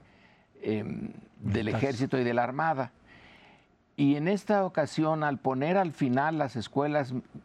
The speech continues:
Speaker 1: casi al final las escuelas militares, lo que también resalta es la cantidad de escuelas. Eh, se habla de la Universidad de la Armada,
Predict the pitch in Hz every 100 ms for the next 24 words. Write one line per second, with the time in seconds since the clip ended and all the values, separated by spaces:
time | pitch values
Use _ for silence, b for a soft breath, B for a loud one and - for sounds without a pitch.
0 | - - 196 - 151 113 117 123 117 107
1 | 104 - 151 160 147 123 113 - 120 123
2 | 120 - B B B B - 127 135 -
3 | - 127 - 120 117 127 160 180 170 -
4 | 139 131 - 143 131 156 143 - - 139
5 | 160 151 131 110 120 131 156 156 - -
6 | 170 156 113 - - b b b b b
7 | _ _ - 131 127 113 110 107 104 -
8 | - 135 127 139 165 175 175 - - 110
9 | 127 131 127 127 127 123 123 113 127 113
10 | 135 170 202 - - 151 - _ _ _
11 | - 107 113 120 117 117 107 127 170 175
12 | 131